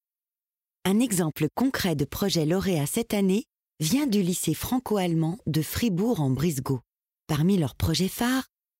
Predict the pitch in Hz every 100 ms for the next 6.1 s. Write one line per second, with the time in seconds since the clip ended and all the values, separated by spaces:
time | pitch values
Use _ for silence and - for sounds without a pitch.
0 | - 196 247 - 294 190 151 190 214 208
1 | 165 180 220 147 165 196 151 147 - 147
2 | 143 190 214 165 - _ _ _ _ _
3 | - 175 165 160 196 190 180 175 - 135
4 | 120 - 143 190 320 - 262 208 160 127
5 | 135 175 - 220 185 160 151 127 147 135